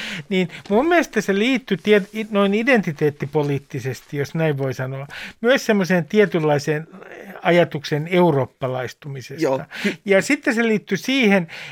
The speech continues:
Speaker 1: että keskiluokkaiset ihmiset, jotka eivät ennen olleet kiinnittäneet huomiota niin paljon ruokaan, niin huomasivat, että, että se on, niinku, tapa olla jollain tavalla eurooppalainen. Ää, aivan samalla tavalla, kun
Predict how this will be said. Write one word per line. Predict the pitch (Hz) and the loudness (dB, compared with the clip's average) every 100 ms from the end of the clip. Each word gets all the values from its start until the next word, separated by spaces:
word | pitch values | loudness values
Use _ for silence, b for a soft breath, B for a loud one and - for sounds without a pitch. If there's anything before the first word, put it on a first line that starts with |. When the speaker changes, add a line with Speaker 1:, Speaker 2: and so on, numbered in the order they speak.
| B | B
Speaker 1:
että | 165 143 180 170 180 196 _ b b _ _ | -6 -4 2 2 2 -8 _ b b _ _
keskiluokkaiset | 247 294 - 220 175 - 151 147 - | 0 0 0 2 2 0 -8 -8 -2
ihmiset, | 214 185 180 139 135 123 - B B B | 0 2 2 0 -6 -10 -16 B B B
jotka | 170 160 - 170 | -2 -2 2 2
eivät | 170 160 - | 2 0 0
ennen | 214 285 262 196 151 | 2 2 2 2 0
olleet | 143 143 135 - | 0 0 -2 -6
kiinnittäneet | - 143 135 - - 139 135 - - | -8 -6 -6 -10 -8 -8 -8 -8 -4
huomiota | 143 139 127 139 | -2 -2 -4 -4
niin | 139 139 | -2 -2
paljon | 139 131 127 | -4 -6 -6
ruokaan, | 135 131 - 160 170 - B B | -4 -6 -8 -14 -14 -14 B B
niin | 180 | -2
huomasivat, | 185 233 208 - 170 170 165 | 4 4 4 2 2 2 0
että, | 156 - 165 B B 170 | -4 -2 -4 B B -10
että | 202 180 190 185 - - | -8 -4 -4 -6 -12 -12
se | 170 208 | 0 2
on, | 202 | 4
niinku, | 202 190 | 2 0
tapa | 190 214 226 226 190 | 0 2 2 6 6
olla | 170 165 | 6 6
jollain | 151 160 160 151 139 | 4 4 4 4 2
tavalla | 143 135 139 151 | 0 0 -2 0
eurooppalainen. | 170 160 143 131 - 151 156 170 180 185 180 - B B B B 156 - | 2 4 4 0 -4 -6 -6 -8 -12 -12 -12 -16 B B B B -16 -2
Ää, | 190 165 170 - | 2 2 0 -4
aivan | 226 220 208 185 | -2 2 4 4
samalla | 175 185 175 165 | 4 4 4 4
tavalla, | 180 170 165 160 | 4 4 4 4
kun | 151 156 151 | 0 -4 -4